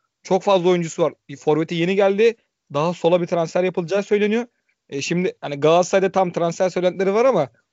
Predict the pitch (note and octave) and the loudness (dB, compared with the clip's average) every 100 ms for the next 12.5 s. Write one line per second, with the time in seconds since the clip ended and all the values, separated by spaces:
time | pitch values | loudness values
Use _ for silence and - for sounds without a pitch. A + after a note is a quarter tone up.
0 | - D3+ D3+ F#3 G3 F#3+ F3+ F#3+ F#3 - | -6 -4 -2 0 4 4 4 4 2 -4
1 | - D#3+ D3 C#3+ D#3 E3 F#3+ F#3 F3+ F3 | -4 -2 -2 0 0 0 0 0 -2 -4
2 | F#3+ F3+ F3 F3+ F#3 F#3+ - F3 - A3 | -4 -4 -2 -2 -2 -2 -4 -6 -6 -12
3 | _ _ _ - E3 - G3+ G3 G3 F#3+ | _ _ _ -12 -10 -6 -4 2 4 4
4 | F#3 F#3 F#3 F#3 F3 F#3 F3 C3+ C#3+ D3+ | 6 4 4 2 0 -4 -6 -8 -14 -8
5 | E3+ D#3+ F3 E3+ F3 F3+ F3+ F3+ F#3 - | -8 -4 0 2 2 0 -2 -2 -4 -8
6 | _ _ - D3+ D3+ F3+ D#3+ F3+ F#3+ C3 | _ _ -10 -6 2 2 4 2 2 0
7 | - _ _ _ _ _ D3+ C#3 D#3+ E3 | -4 _ _ _ _ _ -8 -6 -4 -6
8 | - _ - E3+ D#3 - F3 F3 G#3 G#3+ | -10 _ -20 -18 -12 -4 2 6 6 6
9 | G#3 F#3+ A3+ A3 G3 G3 A#3 G#3+ F#3+ F#3+ | 2 2 2 2 2 0 0 2 2 2
10 | E3 D3 E3 F3 F3+ F#3 F#3+ F#3+ F#3+ F3+ | -2 -4 -4 -2 -4 -2 -4 -2 -2 -2
11 | F3+ G#3+ F#3 D#3 G#3+ B3 _ _ _ - | -2 0 -2 0 0 0 _ _ _ -6
12 | D#3 D3 D#3+ F#3 F3 | -4 2 4 4 4